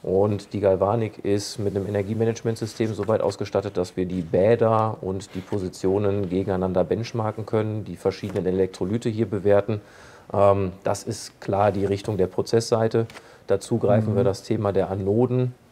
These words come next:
Speaker 1: in diesem Bereich auch wieder mit auf, dass wir halt schauen, dass wir möglichst effizient beschichten können. Die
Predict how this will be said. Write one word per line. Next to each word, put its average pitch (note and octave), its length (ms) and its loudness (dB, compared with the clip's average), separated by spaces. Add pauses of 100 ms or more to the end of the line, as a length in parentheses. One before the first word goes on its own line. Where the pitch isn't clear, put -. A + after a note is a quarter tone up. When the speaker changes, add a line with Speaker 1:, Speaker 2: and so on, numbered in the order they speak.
(140)
Speaker 1:
in A2 220 -2
diesem A2+ 320 -2
Bereich A2 380 0
auch G2 160 -2
wieder G#2+ 200 -4
mit G#2 220 -4
auf, G#2+ 300 0
dass F#2+ 200 -4
wir G2 100 -6
halt F#2 140 -2
schauen, F#2+ 280 -6
dass F2 160 -6
wir F2+ 80 -6
möglichst F#2 400 -6
effizient F2 440 -10
beschichten F2+ 420 -12
können. - 240 -12 (920)
Die G2 220 -2